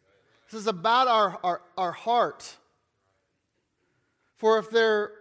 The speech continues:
be first a willing mind, it is accepted according to that a man hath,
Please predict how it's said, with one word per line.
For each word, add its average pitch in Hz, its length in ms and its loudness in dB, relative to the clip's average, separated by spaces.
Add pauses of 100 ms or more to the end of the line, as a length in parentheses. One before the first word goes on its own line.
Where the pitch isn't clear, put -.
(180)
be 220 220 -6
first - 760 -4 (200)
a 202 100 0
willing 214 420 2
mind, 202 560 -2 (1040)
it 190 80 -4
is 190 140 -8
accepted 240 580 -4
according 214 460 -4
to 196 80 -2
that 202 200 0
a 202 40 -2
man 196 220 -6
hath, 190 640 -6